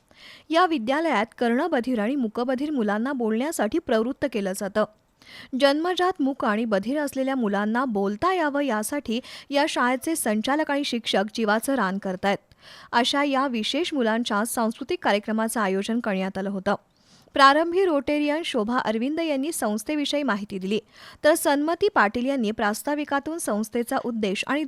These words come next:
धडपड याबद्दल माहिती दिली. कर्णबधीर बालकांना शिक्षण देऊन स्वतःच्या पायावर उभं करण्यासाठी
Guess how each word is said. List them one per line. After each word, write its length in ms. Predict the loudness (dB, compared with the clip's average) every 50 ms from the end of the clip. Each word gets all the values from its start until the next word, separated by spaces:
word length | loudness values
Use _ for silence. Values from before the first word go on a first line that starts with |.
| -4 -4
धडपड 380 | -4 -4 0 2 2 2 2 0 -4 -12 -16 -8 0
याबद्दल 540 | 4 4 4 4 4 2 0 0 0 0 0
माहिती 360 | 0 -2 -2 -4 -6 -6 -4
दिली. 240 | -4 -2 -2 -2 -2 -4 _ _ -20 -20 -20 -20 -6 _
कर्णबधीर 640 | 4 4 4 4 4 2 2 2 2 2 0 -2 -2
बालकांना 540 | 0 0 0 0 -2 -2 -2 -2 -2 -4 -4 -6
शिक्षण 440 | -6 -8 -8 -6 -4 -4 -4 -2 0
देऊन 240 | 0 0 0 0
स्वतःच्या 580 | -2 -2 -2 -4 -2 -2 -4 -4 -2 -2 -2 -2
पायावर 460 | 0 2 2 2 2 2 2 0 0
उभं 320 | 0 -2 -4 -4 -4 -4 -2
करण्यासाठी 760 | -2 0 0 0 0 0 -2 -2 -4 -4 -2 -2 -2 -2